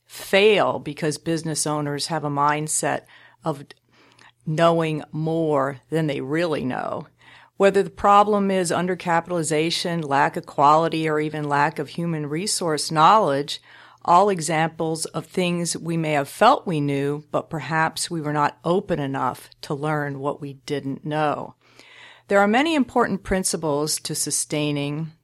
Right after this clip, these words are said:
and growing a business. It's human nature to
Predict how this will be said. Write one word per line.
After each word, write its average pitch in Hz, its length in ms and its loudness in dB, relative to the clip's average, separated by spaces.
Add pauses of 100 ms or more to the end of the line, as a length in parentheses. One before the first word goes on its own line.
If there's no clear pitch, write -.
(500)
and 151 180 -4
growing 151 400 2
a 143 60 -4
business. 143 840 -4 (840)
It's - 280 -4
human 226 320 2
nature 202 500 2
to 165 180 -2